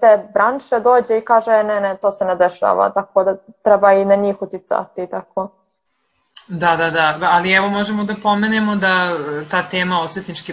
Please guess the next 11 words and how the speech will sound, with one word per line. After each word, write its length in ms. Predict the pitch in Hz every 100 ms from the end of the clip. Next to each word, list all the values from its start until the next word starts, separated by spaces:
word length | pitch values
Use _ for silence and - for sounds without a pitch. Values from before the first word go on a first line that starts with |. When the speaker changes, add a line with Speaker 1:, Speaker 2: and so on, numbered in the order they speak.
| -
Speaker 2:
pornografije 800 | 170 165 160 160 156 185 170 156 - - - -
koju 200 | 180 170
si 180 | 180 -
takođe 520 | 180 190 190 175 180
obrađivala, 600 | 165 175 165 175 190 180
eto, 200 | 175 185
u 20 |
Hrvatskoj 460 | - 180 175 - 190
je 80 | 175
usvojen 380 | 170 180 185 185
zakon. 460 | 190 185 - 147